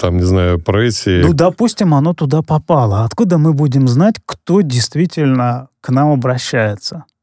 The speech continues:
Speaker 2: И к-, э, к-, насколько тот, кто к нам обращается,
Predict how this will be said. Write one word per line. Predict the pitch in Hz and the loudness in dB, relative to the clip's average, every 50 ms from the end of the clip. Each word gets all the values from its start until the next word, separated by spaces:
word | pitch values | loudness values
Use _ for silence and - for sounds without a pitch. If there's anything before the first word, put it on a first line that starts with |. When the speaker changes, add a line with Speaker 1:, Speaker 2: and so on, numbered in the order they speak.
| _ _ _ _ _ _ _ _ _ _ _ _ _ _ _ _ _ _ _ _ _ _ | _ _ _ _ _ _ _ _ _ _ _ _ _ _ _ _ _ _ _ _ _ _
Speaker 2:
И | - 147 160 170 165 160 151 139 - | -2 2 2 4 4 2 0 -2 -6
к-, | - - - _ - | -10 -12 -14 _ -4
э, | 156 156 156 143 | -2 -2 -2 -2
к-, | - - 165 160 | -4 -4 -4 0
насколько | 151 165 170 160 - - 208 208 - 180 | 2 2 2 0 0 -2 -2 -2 -2 -4
тот, | - - 175 170 - | -2 0 -2 -2 -2
кто | - - - 160 147 | -6 -8 -6 -6 -6
к | - - | -4 -2
нам | 156 160 156 151 131 - _ - | 0 2 2 0 0 -4 _ -4
обращается, | - 143 135 139 143 151 139 - - 180 196 233 240 180 - - 160 | -2 -2 0 0 0 0 0 0 0 2 2 2 2 0 -2 -4 -6